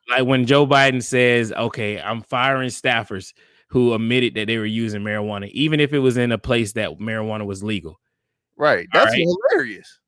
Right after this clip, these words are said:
Speaker 1: That is hilarious, especially when your vice president was one of those people who used marijuana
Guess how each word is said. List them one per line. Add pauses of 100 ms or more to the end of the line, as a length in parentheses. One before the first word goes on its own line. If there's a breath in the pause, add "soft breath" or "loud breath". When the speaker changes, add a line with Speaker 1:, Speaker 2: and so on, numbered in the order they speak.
Speaker 1:
That
is
hilarious,
especially
when
your
vice
president
was
one
of
those
people
who
used
marijuana